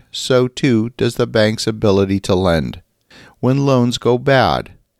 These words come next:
the cash that was created when the loan was written into existence, that money goes into money heaven. The size of the write-off affects not only the loan principal, but also the backing deposits and shareholder equity in the bank.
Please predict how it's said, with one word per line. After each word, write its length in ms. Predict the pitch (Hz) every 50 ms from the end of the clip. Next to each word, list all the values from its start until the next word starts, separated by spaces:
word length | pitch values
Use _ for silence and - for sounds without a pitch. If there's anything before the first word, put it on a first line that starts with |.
| _ _ _ _ _ _
the 100 | - 135
cash 440 | - - 160 127 101 85 82 -
that 100 | - 120
was 160 | 117 120 123 -
created 520 | _ - - 135 131 127 117 98 95 98
when 180 | 107 110 107 107
the 80 | 101
loan 260 | 104 107 104 104 104
was 220 | 104 104 101 - -
written 260 | 113 117 92 98 117
into 300 | 113 107 - - 113 101
existence, 720 | 98 98 - - 151 156 - - 101 87 80 - - - - _ _ _ _ _ _ _ _ _ _ _ _
that 160 | - 113 131
money 260 | 135 135 135 127 120 120
goes 240 | 123 123 120 117
into 180 | 123 120 120 -
money 280 | 117 117 117 123 123 117
heaven. 480 | 123 135 135 131 110 73 60 - - _ _ _ _ _ _ _ _ _ _ _
The 100 | - 107
size 420 | - - 120 113 113 120 120 -
of 60 | 139 120
the 100 | 123 120
write-off 540 | 123 135 135 120 101 85 85 95 - -
affects 320 | - - 139 127 123 - -
not 180 | 123 117 - - -
only 240 | 131 139 143 139
the 140 | 131 123 123
loan 200 | 113 117 117 117
principal, 640 | - - 120 117 117 - 120 - 117 117 117 123 123
but 180 | - - - _
also 360 | - 113 117 117 - - 117
the 100 | 113 117
backing 400 | 113 113 107 107 - _ 107 107
deposits 640 | 107 107 _ - 107 98 101 101 107 104 - - -
and 100 | 113 -
shareholder 540 | - - 101 92 95 - 104 98 101 104
equity 380 | - - 98 - - 95 98 92
in 80 | 80 85
the 80 | 85
bank. 500 | 98 107 117 123 117 87 - - - -